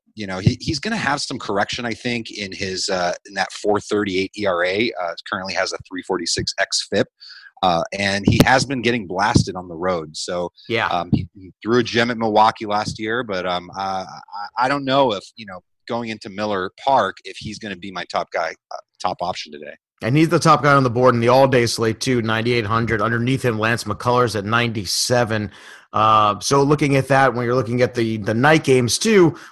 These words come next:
Speaker 2: we're playing the all-day. If you're going up to the top of the board with Cueto, like Vlad said, the, the numbers on the road this year haven't been great. Now, that's not to say Johnny Cueto, oh, can't pitch on the road all of a sudden. We've seen enough Johnny Cueto over the years that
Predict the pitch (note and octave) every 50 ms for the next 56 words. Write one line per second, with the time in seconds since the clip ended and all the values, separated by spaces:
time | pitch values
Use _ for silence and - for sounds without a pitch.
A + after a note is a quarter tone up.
0 | _ - C3 C3+ - - E3 D#3 D3 C#3 C3 B2+ A#2+ A#2+ A#2+ A2+ A2+ D#3 E3 E3
1 | D3+ C#3 B2+ B2 B2 A#2 - - G#2+ A2+ G#2+ F#2+ C3 C#3 D#3 D#3+ D#3 C#3+ - C#3
2 | C3 - C#3 C3 B2 B2 A2 A#2+ C3+ C3+ B2 A#2 - - C#3+ - D3+ C#3 B2 A2+
3 | A2 G2+ A2+ A#2 A#2 G#2 - D3 D3 D3 A#2+ A#2 A#2 A2+ G#2+ - - - - -
4 | _ - - B2+ D#3 F3+ G3+ F#3+ A3 G#3 F#3+ D#3+ E3 F3 E3+ D#3+ D3 - C#3+ D3
5 | B2+ B2+ D3 D3 C#3+ D3 C3 G#2+ C3+ A#2+ G#2+ - G#2 A#2 C3 C3 C#3 - C#3 D3+
6 | D3+ D3 D3+ D#3+ F3+ F3+ - F3 D#3+ D#3 C3+ - D3 C#3 B2+ A2 C3+ C3 C3 B2
7 | - - B2 B2 B2 B2 A#2+ A#2 A2+ G#2+ G2+ - - A2+ A#2 - - - C3+ B2+
8 | - C#3 C3+ - B2+ A2 G#2+ F#2+ G#2 A#2 A2+ G#2 G2 F#2+ G2+ A2+ - G2+ F#2+ F#2+
9 | G2+ A2 A#2+ - - B2 A#2+ A#2 A#2 A#2 - - B2 A#2 G#2+ G2+ F#2+ - - A#2+
10 | A#2+ A#2 A2+ A2 G#2+ G#2+ G#2 G2 F#2+ F#2 F#2+ G2 F2+ E2+ E2+ - F2 D#2+